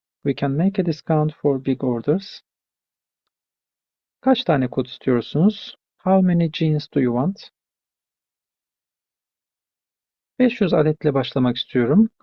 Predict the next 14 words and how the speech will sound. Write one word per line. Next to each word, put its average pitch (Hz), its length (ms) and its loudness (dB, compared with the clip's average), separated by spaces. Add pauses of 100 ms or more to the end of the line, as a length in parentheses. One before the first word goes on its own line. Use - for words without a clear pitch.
(360)
I 139 120 2
would 151 240 0
like 190 120 -4
to 180 120 -4
start 165 400 0
with 151 260 -2
five 208 220 2
hundred 160 380 0
pieces. - 480 -6 (1700)
Kulağa 196 320 4
hoş 185 200 0
geliyor. 127 520 0 (260)
It - 140 -6
sounds 143 360 -4